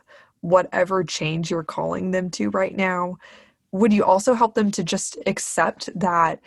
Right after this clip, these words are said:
fear might just be a part of the feelings that come up, but they do not have to be subject to it. They don't have to be held back by it, 'cause you did not give a spirit of fear, but of power and peace and self-control.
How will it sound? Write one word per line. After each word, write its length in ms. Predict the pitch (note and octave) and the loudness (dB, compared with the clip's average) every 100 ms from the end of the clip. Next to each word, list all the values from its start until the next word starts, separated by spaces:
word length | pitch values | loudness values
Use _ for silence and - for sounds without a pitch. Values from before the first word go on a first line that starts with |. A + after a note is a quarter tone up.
| - - - _ _ | -20 -20 -20 _ _
fear 360 | - - C4 C#4 | -8 2 6 6
might 220 | C4 B3+ | 2 0
just 320 | A#3+ G#3+ - - G#3 | -2 -2 -8 -14 -6
be 140 | - A3 | 4 4
a 60 | |
part 300 | G#3+ F#3+ G3+ | 6 4 4
of 280 | G#3+ F#3 - _ _ _ - | 4 0 -10 _ _ _ -6
the 180 | F#3 | -2
feelings 640 | F#3 - F3 F#3+ G#3 G#3 G3+ | -2 0 0 2 2 2 2
that 200 | F3+ F3 | 0 0
come 220 | - F3+ | -2 0
up, 160 | E3+ | 0
but 160 | - F#3 | 0 2
they 240 | F3+ F#3 E3+ _ _ | 2 2 -4 _ _
do 160 | - F3 | -2 0
not 240 | E3+ E3 | 2 2
have 160 | F3 - | 0 -8
to 80 | E3+ | -6
be 120 | E3+ | -6
subject 640 | - E3 D#3+ - - - | -2 -4 -2 -4 -4 -14
to 160 | - - | -8 -2
it. 260 | - - _ _ _ _ | -2 -4 _ _ _ _
They 80 | - | 2
don't 140 | G3 | 2
have 120 | F#3 F3+ | 2 -2
to 60 | |
be 80 | F3+ | -6
held 380 | E3+ - E3+ E3+ | -6 -2 -4 -4
back 380 | D#3+ D#3 E3 - | -4 -4 -6 -4
by 160 | F3 | -2
it, 200 | - - | 0 -2
'cause 160 | - F#3 | -2 -4
you 140 | F3 | -2
did 180 | E3 F3+ | -2 0
not 280 | F#3 F#3 E3+ | 2 0 -2
give 280 | F3+ F#3 G3 | 0 0 0
a 80 | F#3 | -4
spirit 480 | F#3 - E3+ E3 - | -4 -4 0 0 0
of 140 | F#3+ E3+ | -4 -8
fear, 440 | - F3 E3 D#3+ - - - | -2 0 0 -2 -8 -20 -14
but 340 | D#3+ F3+ F3 - | -2 0 0 0
of 320 | F3+ E3 - | -2 -2 -4
power 560 | - E3+ E3 E3+ F3 - | -2 4 4 4 0 -6
and 140 | F3 | -10
peace 440 | - F3+ F3 - - | -4 -2 -2 -6 -8
and 140 | F#3 E3 | -2 -2
self-control. 680 | F3 F3 - E3 D#3+ D#3+ | -2 -4 -6 -4 -2 -2